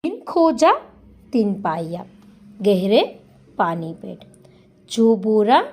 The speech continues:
તુ બંડારા, રહા કિનારે બેટ." અર્થાત, જેણે ઊંડા પાણીમાં ઉતરીને શોધ્યું, તેણે મોતી મેળવ્યા. જે ડૂબવાના ભયથી ડરી ગયો, તે કશું મેળવ્યા વિના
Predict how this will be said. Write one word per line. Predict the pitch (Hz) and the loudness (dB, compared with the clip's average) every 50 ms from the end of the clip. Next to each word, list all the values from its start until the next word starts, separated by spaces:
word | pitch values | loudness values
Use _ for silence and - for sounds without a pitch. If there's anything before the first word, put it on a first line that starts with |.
| - _ _ _ _ _ _ _ _ _ - | -16 _ _ _ _ _ _ _ _ _ -2
તુ | 240 202 | -2 0
બંડારા, | - - 131 175 175 - 85 165 - 165 175 175 185 - - - - - _ _ _ _ - | 0 -2 -4 -6 -6 -8 -8 -10 -10 -10 -12 -14 -14 -16 -20 -20 -20 -20 _ _ _ _ -4
રહા | 214 196 180 156 190 254 359 - - - _ _ _ _ _ _ _ - | -2 -2 -2 -2 -2 -2 -4 -4 -10 -20 _ _ _ _ _ _ _ -6
કિનારે | 240 214 185 180 170 160 156 160 165 160 156 | -4 -4 -4 -4 -6 -8 -10 -10 -10 -12 -12
બેટ." | 151 - 185 190 - - _ _ _ _ _ _ _ _ _ _ _ _ | -14 -16 -16 -16 -18 -20 _ _ _ _ _ _ _ _ _ _ _ _
અર્થાત, | - 370 - - - - - - - - _ _ _ _ _ _ _ _ _ | -2 -2 -2 -2 -6 -10 -12 -12 -14 -20 _ _ _ _ _ _ _ _ _
જેણે | - 233 214 202 202 202 208 | -6 -4 -2 -2 0 0 0
ઊંડા | 220 208 202 196 196 208 269 320 | 0 -2 -2 -2 0 0 0 0
પાણીમાં | 339 330 339 339 330 320 330 330 330 330 330 330 330 330 | 0 0 -2 0 0 0 0 0 0 0 2 2 2 0
ઉતરીને | 320 - - - 330 330 330 349 453 622 - - - - _ - - - | -2 -4 -4 -4 -2 0 2 2 2 2 0 -2 -8 -20 _ -20 -10 -6
શોધ્યું, | - 185 180 160 151 160 170 165 - _ _ _ _ _ _ _ _ _ | -4 -4 -4 -4 -8 -10 -12 -12 -12 _ _ _ _ _ _ _ _ _
તેણે | - 233 226 226 254 339 587 659 554 - - _ _ _ - | 0 2 4 4 4 4 4 2 0 -4 -14 _ _ _ -6
મોતી | 226 185 180 160 - - 170 | -6 -4 -4 -6 -8 -8 -8
મેળવ્યા. | 170 170 170 165 160 165 160 165 165 165 160 170 - _ _ _ _ _ _ _ | -6 -6 -6 -6 -8 -8 -6 -6 -6 -8 -8 -10 -14 _ _ _ _ _ _ _
જે | - - 254 247 | -2 0 0 0
ડૂબવાના | 196 175 180 165 147 147 160 180 202 220 233 262 294 311 | 0 -2 -4 -6 -4 -4 -2 0 0 2 2 2 2 2
ભયથી | 320 277 294 294 311 294 - - 415 554 554 - - - - - - | 2 2 2 2 0 0 0 2 2 2 2 -2 -8 -20 -20 -16 -10
ડરી | 190 190 170 165 160 160 165 | -6 -6 -4 -4 -6 -8 -8
ગયો, | 170 175 170 165 165 175 190 - - - - - - - _ - | -8 -8 -8 -8 -8 -8 -10 -12 -16 -20 -20 -20 -20 -20 _ -4
તે | - 311 | -2 -2
કશું | 302 262 - 226 185 190 - - 294 311 | -2 -2 -2 -2 -2 -2 -2 -2 0 0
મેળવ્યા | 277 214 185 180 180 196 214 226 302 370 392 415 | 0 0 0 0 0 0 0 2 2 2 2 2
વિના | 370 392 403 403 494 466 - | 2 0 0 0 0 -2 -4